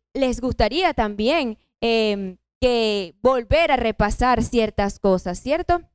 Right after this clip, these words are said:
La palabra siempre trae cosas nuevas. Usted puede leer un versículo cinco veces y las cinco veces el Señor le puede hablar de un tema diferente o de un área diferente en su vida con ese mismo versículo.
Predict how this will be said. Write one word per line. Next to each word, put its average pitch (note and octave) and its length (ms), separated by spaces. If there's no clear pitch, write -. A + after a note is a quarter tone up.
La C4 180
palabra D4+ 400
siempre D#4 420
trae C#4 320
cosas A#3+ 400
nuevas. F#3 380
Usted D4+ 260
puede E4 220
leer C4+ 200
un D4 100
versículo A3 520
cinco F4+ 500
veces E4 540
y C#4 120
las A3+ 260
cinco F#4+ 360
veces D#4 420
el B3 140
Señor A#3+ 500
le B3+ 160
puede D#4 320
hablar D#4 480
de D4 280
un F#4+ 280
tema F#4 300
diferente D#4 640
o B3+ 260
de B3 140
un E4+ 300
área D#4 320
diferente A#3 540
en C#4 80
su A#3+ 140
vida C4 260
con G#3 280
ese B3 320
mismo G3+ 340
versículo. F3 680